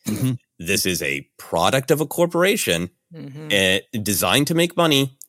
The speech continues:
Speaker 2: And then the storytellers create beautiful and moving art
Speaker 3: Mm-hmm.
Speaker 2: out of that opportunity.
Speaker 1: Mm-hmm.
Speaker 2: I think I was feeling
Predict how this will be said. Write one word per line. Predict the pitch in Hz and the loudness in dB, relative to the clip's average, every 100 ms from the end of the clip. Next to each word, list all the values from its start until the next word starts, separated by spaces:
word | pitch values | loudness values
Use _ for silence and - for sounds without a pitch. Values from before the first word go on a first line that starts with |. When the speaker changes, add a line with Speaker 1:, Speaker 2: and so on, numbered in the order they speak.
| - | -2
Speaker 2:
And | 98 | 0
then | 95 | 0
the | 87 | -2
storytellers | - 151 151 127 101 98 | 0 2 2 2 0 0
create | - 101 90 92 - 104 | -2 0 2 0 -6 -4
beautiful | 98 92 - | -2 -2 -2
and | 90 | 0
moving | 90 82 87 87 | 0 -2 -4 -4
art | 80 69 - _ _ _ | -8 -8 -14 _ _ _
Speaker 3:
Mm-hmm. | 170 151 | -12 -4
Speaker 2:
out | 87 | -2
of | 80 | -2
that | 85 78 | -2 -2
opportunity. | 73 82 85 69 53 - _ _ _ - | -4 -6 -8 -10 -12 -20 _ _ _ -6
Speaker 1:
Mm-hmm. | 98 - 95 | -6 -6 -4
Speaker 2:
I | 90 | -2
think | - 104 110 107 | 2 2 4 4
I | 98 | 2
was | 90 - | 2 -2
feeling | 90 90 85 82 | -2 -2 -2 -4